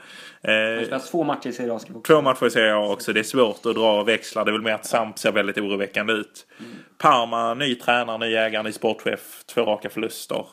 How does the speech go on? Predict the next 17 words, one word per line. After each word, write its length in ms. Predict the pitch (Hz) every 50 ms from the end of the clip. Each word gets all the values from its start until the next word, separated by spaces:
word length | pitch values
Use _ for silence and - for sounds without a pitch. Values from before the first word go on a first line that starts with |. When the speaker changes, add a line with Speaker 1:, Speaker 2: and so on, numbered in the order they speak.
| - -
Speaker 2:
Ja, 60 | 107
man 120 | 110 -
Speaker 1:
Ganska 280 | - 123 127 147 143 131
Speaker 2:
und- 40 | 113
Speaker 1:
rejäl 320 | 123 139 139 117 107 104
förlust 300 | - - 123 113 - -
senast. 440 | - - 110 107 104 - - - - _ _ _ -
Speaker 2:
Ja, 80 | 135
man 140 | 143 139 139
lider 160 | 143 143 135
ju 60 | 135 131
lite 220 | 131 127 127 131
med 460 | 127 123 123 120 120 120 117 117 113
Di 100 | 110 123
Arvezare 560 | 120 117 113 117 113 110 - - 120 110 110
som, 360 | 107 - - 113 110 110 110
eh, 60 | 110